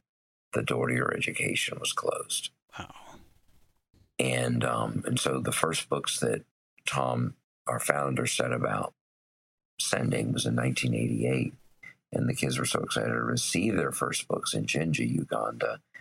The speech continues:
Speaker 1: They were picking them up by the pages, having never seen humans hold a book before.
Speaker 2: Wow. Oh, my gosh.
Speaker 1: Now, conversely, America doesn't struggle for books. America struggles to value books.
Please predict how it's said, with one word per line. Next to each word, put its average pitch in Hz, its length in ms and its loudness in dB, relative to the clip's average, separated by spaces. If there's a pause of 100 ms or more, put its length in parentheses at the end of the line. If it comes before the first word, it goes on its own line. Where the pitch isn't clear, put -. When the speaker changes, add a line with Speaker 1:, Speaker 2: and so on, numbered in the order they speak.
(180)
Speaker 1:
They - 100 2
were 65 120 0
picking - 320 0
them 58 160 0
up - 120 0
by - 140 0
the - 80 -2
pages, - 500 0
having - 260 -2
never 57 220 0
seen - 260 -2
humans 60 440 -2
hold - 300 -2
a - 40 -14
book - 260 -2
before. - 460 -6 (720)
Speaker 2:
Wow. 92 880 0 (1200)
Oh, 151 160 6
my 107 200 2
gosh. 107 800 -2 (1500)
Speaker 1:
Now, 123 220 2
conversely, 127 920 2
America 101 500 2
doesn't 78 380 0
struggle - 380 0
for - 120 -8
books. - 420 -2
America 58 360 0
struggles - 480 -2
to 58 100 -2
value 58 500 -2
books. - 440 -6